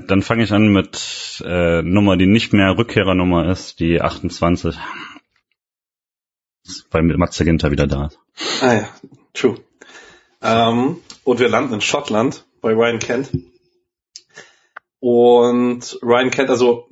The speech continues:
Speaker 2: jetzt, sorry, beim allerersten Spieler muss ich noch sagen, wir sprechen natürlich über das ganze Jahr zweitausendzweiundzwanzig, nicht irgendwie über die bisherige Saison, sondern über die Rückrunde der Vorsaison und jetzt über die Hinrunde der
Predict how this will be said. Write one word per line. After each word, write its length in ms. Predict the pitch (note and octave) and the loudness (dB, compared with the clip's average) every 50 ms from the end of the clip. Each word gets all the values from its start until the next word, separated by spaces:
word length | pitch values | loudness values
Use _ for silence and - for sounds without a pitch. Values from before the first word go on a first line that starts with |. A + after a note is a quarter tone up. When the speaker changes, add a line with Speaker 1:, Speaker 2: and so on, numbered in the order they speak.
| - _ | -20 _
Speaker 2:
jetzt, 580 | - - A#2+ B2+ B2+ - - - - - - - | -14 -4 -2 -2 -2 -2 -4 -6 -8 -10 -12 -8
sorry, 260 | - - A#2 B2 B2 | 0 2 2 4 4
beim 200 | A2 A2+ A2 G#2+ | 2 0 -2 -2
allerersten 420 | - A#2 A#2+ B2 A#2+ A#2+ - - C3 | 0 0 2 2 2 0 -2 -4 -6
Spieler 220 | - C3 A#2+ A#2+ | -4 -2 0 0
muss 120 | A#2 A2+ G#2 | 0 -2 -2
ich 60 | - | -4
noch 100 | A#2 A2 | -6 -4
sagen, 260 | - A#2+ A#2 B2 A#2+ | -2 0 0 2 2
wir 180 | A#2+ A#2 A2+ A2+ | 4 4 4 2
sprechen 340 | A2+ - - A#2+ A#2 - A#2+ | 0 0 -2 -2 0 0 0
natürlich 280 | A2+ A2 - A#2 A2+ | 0 0 0 -2 -2
über 100 | A#2 A2 | -2 -2
das 120 | G#2+ - - | -2 0 0
ganze 260 | A#2 A2+ A2 - A#2 | -2 0 2 2 0
Jahr 80 | G#2 | 0
zweitausendzweiundzwanzig, 1400 | - - A2+ G#2 A2 G#2 G2 G#2+ G2+ - - - A2 G#2+ G#2+ G#2 G2+ - - A2 G#2+ G#2+ - - G#2+ G#2+ - - | 0 0 0 2 2 2 0 -2 -4 -6 -4 0 0 2 2 0 0 -2 -2 -2 -4 -4 -4 -4 -4 -4 -4 -4
nicht 220 | A2+ A2 G#2+ - | -4 -4 -4 -4
irgendwie 340 | G#2+ A2+ A2+ G#2+ A2 A2 G#2+ | -4 -4 -2 -2 0 0 0
über 300 | A2 A2 G#2 G#2+ G#2+ G#2 | 0 0 0 0 0 0
die 120 | G2 A2 G#2+ | 0 -2 -4
bisherige 400 | A2+ A2 - - G#2 A2 G2+ - | -4 -2 -2 0 0 -2 -2 -4
Saison, 460 | - A2 G#2 G#2 A2+ A#2+ A#2+ A#2+ A2+ | -4 -4 0 2 2 4 4 4 2
sondern 320 | G#2+ G#2 A2 G#2+ G#2+ A2 | 0 0 0 0 0 -2
über 240 | - B2 G#2+ A2 G#2+ | -2 -2 -2 0 0
die 100 | G2+ G#2+ | 0 2
Rückrunde 400 | G#2 C3 C3 - B2+ A#2 A2 A2 | 2 0 2 2 2 2 4 4
der 140 | A2 A2 G#2+ | 2 2 0
Vorsaison 640 | - - C3 B2+ A#2+ A#2+ A2 A2 A2 A2+ A2 A2+ A2 | 0 0 2 2 2 2 2 2 2 2 2 0 -2
und 320 | - A2+ A2 G2+ - - | -2 -4 -4 -4 -2 0
jetzt 240 | - A2+ A#2 - - | 0 0 0 -2 -2
über 120 | A2 A2 | 0 0
die 100 | G#2+ G#2+ | 0 0
Hinrunde 420 | G#2 A2 A2 G#2+ A2 G#2+ G#2 A2 G2 | -2 -2 -2 0 0 0 0 0 -2
der 340 | - - A2+ A2 A2 - | -2 -2 -2 -2 -2 -4